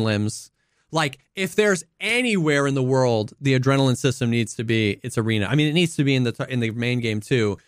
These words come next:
But it just feels so bad because these types of shooters are all about the clutch,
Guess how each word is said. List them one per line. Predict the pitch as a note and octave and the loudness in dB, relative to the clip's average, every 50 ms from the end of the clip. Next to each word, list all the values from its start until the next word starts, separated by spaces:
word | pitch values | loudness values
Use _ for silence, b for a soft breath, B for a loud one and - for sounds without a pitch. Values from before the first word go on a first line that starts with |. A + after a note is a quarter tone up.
| b b b _ | b b b _
But | - D#3+ D#3+ | -4 -2 -2
it | D3 C3 | -2 -2
just | - - - D#3 D3+ D#3+ E3+ E3 - - _ | -6 -4 0 2 2 2 0 -2 -6 -12 _
feels | - D3+ D3 D3 C#3+ C3+ - | -4 -2 0 0 0 -2 -4
so | - - - C#3 C3 C3 C3 B2+ | -8 -4 -2 0 2 2 2 0
bad | A2+ - A#2 A2 A2 A2 A2+ A#2+ C3+ D3 E3 E3 B B B B | -2 -2 -2 0 0 2 2 2 0 -2 -4 -8 B B B B
because | - F3 E3 - F#3+ E3+ D3+ - - - | -12 -6 -2 0 0 0 -2 -4 -10 -14
these | C3 A#2 E3 F3 G#3 A3+ G#3+ - | -6 -2 0 0 0 0 -2 -4
types | - - F#3+ F#3 E3+ - | -4 -2 -2 -2 0 -2
of | D3+ - | -6 -4
shooters | - - F3+ F#3+ E3+ C#3+ B2 - - | -2 0 2 2 2 2 0 0 -4
are | D3 C#3+ | -8 -6
all | - C#3+ D#3 E3 D#3 E3+ | -2 0 2 2 4 2
about | D#3+ C3+ D3+ C#3 C3+ - | 2 2 0 0 -2 -4
the | B2+ | -8
clutch, | - - - - - E3 G3 F#3+ - - - - - - - | -12 -12 -4 0 2 2 2 2 0 -4 -8 -14 -16 -16 -18